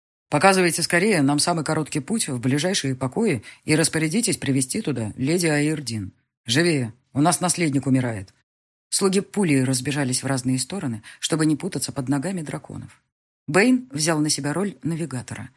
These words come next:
а мадам Анна поспешила за загадочной гостьей, которую вызвал Эван. М, "Госпожа", остановил меня хмурый Гаррет, когда я тоже дернулась идти за стражами, несущими на плаще Кевина. "Вам тоже не помешает заняться своим здоровьем.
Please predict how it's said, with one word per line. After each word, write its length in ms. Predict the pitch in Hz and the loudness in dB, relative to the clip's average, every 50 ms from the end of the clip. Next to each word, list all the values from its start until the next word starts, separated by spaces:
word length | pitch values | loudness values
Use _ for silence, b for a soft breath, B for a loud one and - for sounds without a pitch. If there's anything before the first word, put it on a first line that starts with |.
| B B B B B | B B B B B
а 100 | B 131 | B 0
мадам 320 | 135 127 120 127 123 123 - - | 2 2 2 0 -2 -4 -4 -4
Анна 380 | 180 190 214 202 156 123 - b b b b | -4 -2 -2 -2 -4 -6 -6 b b b b
поспешила 500 | 160 - - - 175 - 226 240 185 143 | -8 -6 -4 -4 -4 -2 -2 -2 -2 -2
за 120 | 127 139 | -2 -2
загадочной 600 | 131 156 160 165 170 160 156 147 - - 156 156 | -2 -2 0 -2 -2 -2 -2 -4 -4 -2 -2 -4
гостьей, 480 | 131 170 233 269 254 - - 127 120 B B B B B | -2 0 -2 -2 -2 -4 -4 -6 -6 B B B B B
которую 440 | - - - - 147 147 147 147 143 | -12 -8 -6 -6 -4 -2 -2 -2 -2
вызвал 440 | 127 170 226 196 156 120 110 104 - _ _ | -4 -4 -6 -6 -6 -8 -8 -8 -12 _ _
Эван. 400 | - 180 160 123 110 - 131 - _ _ _ _ _ _ _ _ _ _ _ - | -8 -8 -6 -8 -8 -10 -12 -16 _ _ _ _ _ _ _ _ _ _ _ -4
М, 200 | 120 123 123 127 | 0 2 2 2
"Госпожа", 520 | 139 131 - 175 165 165 165 135 107 - - - _ _ B B B B | 2 2 0 0 0 0 0 -2 -2 -6 -12 -20 _ _ B B B B
остановил 480 | 151 147 - 175 165 165 160 160 151 | -4 0 0 2 2 2 2 2 2
меня 280 | 147 147 143 151 185 208 | 4 2 2 0 -2 -6
хмурый 320 | - - 165 160 160 180 | -6 -4 -4 -2 -2 -2
Гаррет, 440 | 170 143 147 127 113 110 - - - B B B B _ _ _ _ _ _ _ | -2 -2 -2 -2 -2 -4 -8 -14 -18 B B B B _ _ _ _ _ _ _
когда 240 | _ - 180 175 180 | _ 0 4 4 4
я 140 | 175 170 160 | 4 4 2
тоже 240 | - 220 240 208 165 | 0 -2 -2 -2 0
дернулась 500 | 139 175 175 165 170 160 156 151 - - | 0 0 0 2 2 2 2 0 -2 -2
идти 320 | - 151 143 - - - | -4 -6 -4 -4 -4 -2
за 140 | 156 156 175 | 0 0 -2
стражами, 600 | 165 - - - 95 113 - - - - 117 - _ _ _ _ | -2 -4 -4 -6 -6 -6 -6 -8 -8 -12 -14 -18 _ _ _ _
несущими 440 | 156 165 - - 247 - - 160 147 | 0 2 2 2 2 2 2 2 2
на 120 | 135 135 | 2 2
плаще 320 | 127 - 165 - - 190 | 0 -2 -4 -4 -4 -4
Кевина. 500 | 185 - - 127 107 - 104 - - - - _ _ _ _ _ _ _ _ _ | -6 -6 -8 -8 -8 -6 -8 -10 -10 -14 -20 _ _ _ _ _ _ _ _ _
"Вам 380 | _ 120 120 117 123 139 151 156 | _ -6 -4 0 2 2 2 2
тоже 220 | 151 190 180 143 | 2 0 0 2
не 100 | 143 135 | 2 0
помешает 480 | 131 135 131 143 135 - 185 208 175 135 | 2 2 0 0 2 2 2 0 0 0
заняться 360 | 117 135 135 151 143 - 151 | 2 2 2 2 0 0 -2
своим 260 | 139 - 160 156 147 | -2 -2 0 0 0
здоровьем. 580 | 139 135 127 151 160 147 120 98 107 107 82 - | 0 0 -2 -4 -4 -4 -6 -6 -6 -8 -10 -10